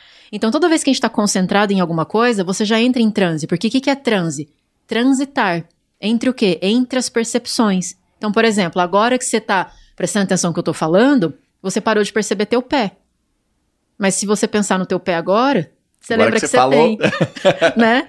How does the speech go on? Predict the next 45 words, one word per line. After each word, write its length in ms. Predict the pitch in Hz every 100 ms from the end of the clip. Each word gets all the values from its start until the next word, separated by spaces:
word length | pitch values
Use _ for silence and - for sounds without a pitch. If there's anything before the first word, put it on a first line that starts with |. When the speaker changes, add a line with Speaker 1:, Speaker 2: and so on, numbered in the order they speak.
| -
Speaker 2:
Sim. 140 | -
Speaker 1:
Igual 140 | - 226
esses 200 | 220 202
barulhinhos 420 | 214 214 214 208
assim, 160 | 202 233
"Ah, 120 | 220
você 60 |
tá 80 | 233
ouvindo 260 | 220 208 196
o 40 |
ar?" 300 | 220 196 170
Não, 340 | 208 302 220 185
mas 140 | 180
se 60 | 175
eu 40 |
te 100 | 180
falar, 240 | - 190 185
você 120 | 220
presta. 300 | 240 220 202
Então 120 | 196
você 100 | 185
começa 240 | 214 208 214
a 20 |
transitar 960 | - 240 285 320 302 - 220 196 220 254 _ _
entre 240 | 208 214 220
essas 200 | 226 -
percepções. 840 | 220 - 190 - 226 196 180 - _ _ _ _
Isso 200 | 277 311
é 40 | 339
transe. 480 | 285 185 160 147 139 -
Speaker 2:
Agora, 640 | 135 139 147 143 135 127 - _ _ _
quando 300 | - 208 233
eu 100 | 233 208
tô 160 | 196
voltando 500 | 175 185 180 160 170
do 120 | 156
trabalho, 420 | 160 156 127 80 - - _ _ -
cansado, 680 | - 165 - - 160 127 - - _ _ _ _ _
cabeça 560 | - - 120 131 139 -
funcionou 480 | - 131 131 127 127
o 40 |
dia 140 | 123
inteiro, 680 | 120 120 - 147 143 147 131
aquele 280 | 127 143 135
estágio 480 | 135 151 139 135